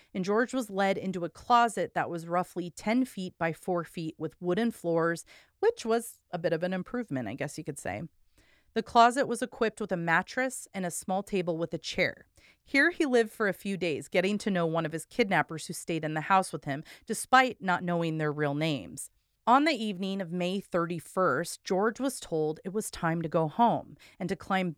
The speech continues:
into this box that one of the men had with him. He was then lifted up and carried outside.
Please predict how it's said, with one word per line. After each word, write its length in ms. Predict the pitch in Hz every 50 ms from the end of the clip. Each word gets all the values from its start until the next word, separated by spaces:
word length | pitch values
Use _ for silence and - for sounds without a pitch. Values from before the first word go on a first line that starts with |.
| _ _
into 300 | 226 240 269 277 - 262
this 200 | 214 202 170 -
box 540 | - _ _ 185 196 180 - 156 - - -
that 160 | - 175 -
one 160 | 165 175 170 170
of 100 | 160 160
the 60 | 165
men 260 | 160 160 156 151 151
had 220 | 156 143 156 147
with 240 | 147 151 165 151 -
him. 320 | - 123 90 - - - _ _ _ _ _ _ _ - - _ _ _ _
He 140 | _ 240
was 160 | 233 254 233 202
then 240 | 240 233 214 202 -
lifted 560 | - 180 185 190 214 247 262 - - 294 233
up 240 | 196 180 185 - - -
and 120 | 185 180
carried 380 | - - - 175 165 165 165 160
outside. 640 | 147 147 - - - - 165 151 123 87 87 - -